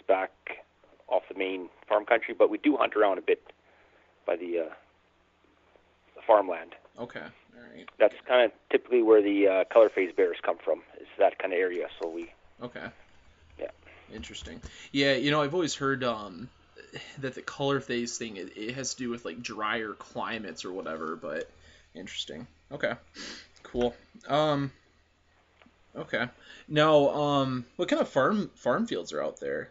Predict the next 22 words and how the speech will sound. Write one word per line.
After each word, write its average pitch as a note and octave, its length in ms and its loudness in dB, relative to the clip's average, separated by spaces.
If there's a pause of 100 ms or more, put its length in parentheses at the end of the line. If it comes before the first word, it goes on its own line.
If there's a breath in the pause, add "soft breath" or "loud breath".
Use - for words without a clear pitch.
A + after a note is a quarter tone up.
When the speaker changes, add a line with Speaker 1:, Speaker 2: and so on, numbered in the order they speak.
(120)
Speaker 2:
That's - 480 -16 (480)
Speaker 1:
Uh, B2+ 140 4 (120)
it's - 140 -14
a F3 40 2
lot E3 140 12
of B2+ 100 12
alfalfa A2 460 8
fields. A2+ 360 4 (200)
Uh, F2+ 260 -10 (440)
Speaker 2:
Okay. G2 320 -14 (960)
Speaker 1:
there's, G#2+ 200 -10
uh, G2+ 220 2
a - 20 -12
lot A2+ 200 8
of G#2+ 80 0
cattle G2+ 240 6
farm, G2+ 340 4 (340)
farming A2 260 6
in G#2 80 -2
the G#2 60 2
area, G#2 320 6
so F#2 360 4